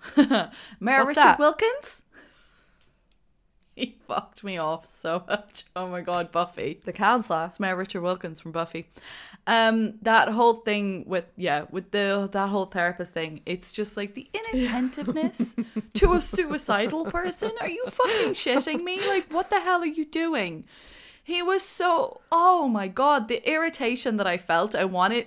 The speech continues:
Speaker 1: I actually wanted to step into the movie, reach across the table and slap him across the face. And I'm sorry, that's promoting violence, but you know.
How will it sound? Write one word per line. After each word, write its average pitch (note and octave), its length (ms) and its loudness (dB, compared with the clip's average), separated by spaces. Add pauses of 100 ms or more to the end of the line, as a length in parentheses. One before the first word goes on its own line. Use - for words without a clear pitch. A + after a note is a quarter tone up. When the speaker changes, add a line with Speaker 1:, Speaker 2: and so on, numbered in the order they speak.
Speaker 1:
I G3 200 4
actually G#3+ 420 2
wanted F3 360 -2
to F#3+ 60 -8
step E3 300 -2
into E3+ 220 -6
the F3 60 -4
movie, E3 300 -6
reach D#3+ 220 -6
across D#3 280 -4
the - 80 -4
table D3+ 200 -4
and C#3+ 100 -8
slap C#3 220 -2
him C3+ 80 -10
across - 240 -8
the - 100 -18
face. - 320 -12
And E3 80 -8
I'm D#3+ 60 -8
sorry, A#2 320 -4
that's C#3+ 160 -8
promoting D3 340 -8
violence, B2+ 460 -4
but - 200 -14
you - 60 -14
know. - 140 -14